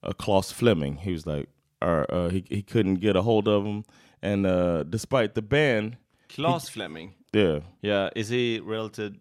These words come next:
Speaker 2: to
Speaker 1: He,
Speaker 2: the
Speaker 1: he was
Speaker 2: James
Speaker 1: like
Speaker 2: Bond
Speaker 1: <laughs>
Speaker 2: author Ian Fleming?
Speaker 1: Uh, yes.
Speaker 2: Yes.
Speaker 1: Oh,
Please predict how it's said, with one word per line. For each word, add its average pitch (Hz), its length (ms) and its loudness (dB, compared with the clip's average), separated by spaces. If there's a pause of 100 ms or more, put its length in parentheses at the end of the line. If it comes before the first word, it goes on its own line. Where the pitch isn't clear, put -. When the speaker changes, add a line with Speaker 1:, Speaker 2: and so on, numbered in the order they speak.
(120)
Speaker 2:
to 104 120 -6
Speaker 1:
He, 98 180 -2
Speaker 2:
the 98 80 -6
Speaker 1:
he 127 80 4
was 123 80 6
Speaker 2:
James 110 100 6
Speaker 1:
like 101 200 4
Speaker 2:
Bond 107 420 2 (560)
Speaker 1:
<laughs> - 640 -6
Speaker 2:
author 123 540 4 (140)
Ian 117 200 4
Fleming? 147 440 2 (180)
Speaker 1:
Uh, 151 280 -4
yes. - 420 0 (160)
Speaker 2:
Yes. 107 300 0
Speaker 1:
Oh, 202 200 4